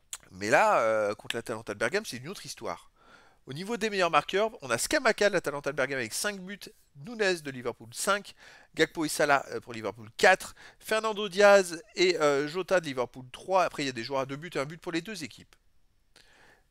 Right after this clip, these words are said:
Pour, euh, les derniers, dix derniers résultats, toutes compétitions confondues, Atalanta de Bergame, c'est pas terrible, hein, en fait. C'est trois victoires, trois nuls, six défaites, quinze buts pour, quinze contre, zéro de différence de but. Bon, il reste sur deux matchs de suite sans défaite, avec la belle victoire à Liverpool trois zéro, mais un deux deux chez eux contre Hellas Vérone.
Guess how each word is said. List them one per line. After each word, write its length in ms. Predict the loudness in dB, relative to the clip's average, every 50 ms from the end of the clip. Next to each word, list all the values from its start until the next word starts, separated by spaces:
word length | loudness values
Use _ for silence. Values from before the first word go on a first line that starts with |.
| _ _
Pour, 300 | -8 -4 -2 0 2 4 8
euh, 240 | 12 12 12 12 12
les 300 | 10 8 4 2 2 4
derniers, 320 | 4 4 4 2 -2 -8
dix 140 | -8 -6 -2
derniers 180 | -2 0 0 0
résultats, 400 | -2 -4 -6 -4 0 0 0 0
toutes 240 | -2 -10 -14 -14 -14
compétitions 540 | -16 -12 -10 -10 -10 -10 -10 -10 -10 -12
confondues, 500 | -10 -10 -12 -12 -10 -12 -12 -10 -8 -6
Atalanta 340 | -6 -4 -4 -4 -6 -4 -4
de 60 | 0
Bergame, 240 | 0 0 0 0 -2
c'est 120 | -4 -8 -12
pas 120 | -12 -12
terrible, 340 | -10 -8 -6 -6 -4 -2 -2
hein, 80 | -2
en 140 | -2 -2 -4
fait. 260 | -4 -6 -6 -6 -6 -12 -20 -20 -20 -20 _
C'est 160 | -16 -14 -12 -10
trois 180 | -6 -6 -6
victoires, 300 | -6 -6 -8 -6 -6 -6
trois 160 | -6 -8 -10
nuls, 160 | -10 -10 -8 -6
six 180 | -6 -6 -4
défaites, 340 | -4 -4 -2 0 -2 -2 -2
quinze 200 | -4 -8 -8 -8
buts 80 | -10 -16
pour, 180 | -14 -14 -12
quinze 180 | -10 -8 -8 -10
contre, 200 | -10 -12 -8 -6
zéro 160 | -6 -6 -6
de 40 | -10
différence 320 | -12 -14 -12 -12 -12 -10
de 80 | -10 -10
but. 220 | -10 -10 -10 -12
Bon, 100 | -10 -10
il 60 | -8
reste 180 | -6 -6 -6 -8
sur 140 | -8 -12 -12
deux 100 | -10 -6
matchs 180 | -6 -6 -6
de 40 | -8
suite 220 | -14 -14 -14 -12 -10
sans 160 | -10 -10 -8
défaite, 360 | -8 -4 0 0 -2 -2 -4 -16 -20 -18 -10 -4
avec 260 | -2 0 0 0 2
la 120 | 2 2
belle 160 | 2 2 -2 -4
victoire 300 | -6 -10 -6 -2 -2 -2
à 20 |
Liverpool 380 | -2 -4 -6 -8 -10 -12 -20 -18
trois 200 | -12 -10 -8 -8
zéro, 280 | -8 -8 -8 -8 -8
mais 100 | -4 -4
un 80 | -4 -4
deux 140 | -4 -6 -10
deux 180 | -8 -8 -8
chez 160 | -8 -8 -10
eux 140 | -10 -12 -12
contre 200 | -12 -12 -6 -2
Hellas 180 | 0 2 2 0
Vérone. 440 | 0 -2 -2 0 0 0 0 -2